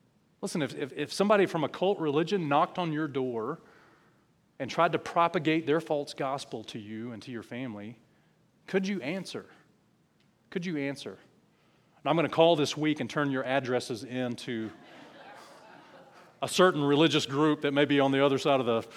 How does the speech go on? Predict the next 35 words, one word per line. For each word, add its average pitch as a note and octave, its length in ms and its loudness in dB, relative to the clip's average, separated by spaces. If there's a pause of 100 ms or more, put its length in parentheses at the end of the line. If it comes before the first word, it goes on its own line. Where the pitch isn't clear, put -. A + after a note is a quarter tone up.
(760)
the B2 80 -8
neighborhood. D#3 680 10 (720)
Expect F#3 440 8
a D#3 40 8
visit. C#3+ 460 6 (800)
And C#3 100 6
I E3 60 12
know F3+ 140 10
you, F3 220 6
most D#3+ 220 8
of D3+ 80 4
your C#3+ 120 4
work E3+ 180 6
schedules, D#3+ 480 2
so C3+ 240 0
I'll B2+ 160 2
tell D3+ 180 2
them C3 160 -2
to B2+ 80 -6
make B2+ 160 -2
sure C3+ 140 -2
they A#2+ 120 0
visit A#2 360 -4
during A2+ 300 -4 (320)
non-work A#2 440 -2
hours C3+ 320 4
for - 120 -8
you. A#2 200 -2
Okay, D#3+ 160 4
so, G3 180 2
you G3 140 -4
know, F3+ 100 4
the C#3+ 80 2
point G3 300 0
is, C#3+ 320 2